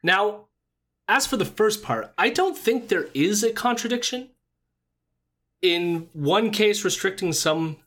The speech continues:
freedoms to prevent the spread of a disease, for example, and in other cases allowing a preg-, pregnant person to decide what gets to happen to their body. And it isn't clear to me why Ezra constantly thinks this is a contradiction.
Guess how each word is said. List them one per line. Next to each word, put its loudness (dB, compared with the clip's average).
freedoms 0
to -4
prevent 0
the -6
spread 0
of -2
a -2
disease, -4
for -8
example, -10
and 2
in 0
other 2
cases 0
allowing 2
a 0
preg-, -2
pregnant -2
person -4
to -6
decide 0
what -2
gets -6
to -6
happen -6
to -10
their -6
body. 0
And 2
it 2
isn't 2
clear 2
to 4
me 2
why 4
Ezra 0
constantly -2
thinks -2
this 0
is -4
a -2
contradiction. -2